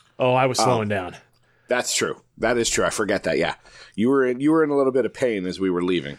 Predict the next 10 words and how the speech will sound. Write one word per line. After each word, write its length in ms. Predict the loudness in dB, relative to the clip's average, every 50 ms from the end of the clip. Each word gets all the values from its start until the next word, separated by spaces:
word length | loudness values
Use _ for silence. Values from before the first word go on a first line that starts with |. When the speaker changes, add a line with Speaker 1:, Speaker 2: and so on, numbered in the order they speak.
| -14 _ -2
Speaker 1:
Oh 140 | 0 0 0
yeah, 180 | 0 -4 -8 -12 -18 _ _ -4
it 100 | -4 0
definitely 360 | 0 0 0 0 -2 -4 -4
caught 260 | -4 -2 -2 0 2 2
up 160 | 0 0 -2
with 180 | -8 -10 -10
me. 200 | -14 -16 -14 -12
My, 280 | -10 -8 -8 -6 -4 -4 -4
uh, 200 | -4 -4 -6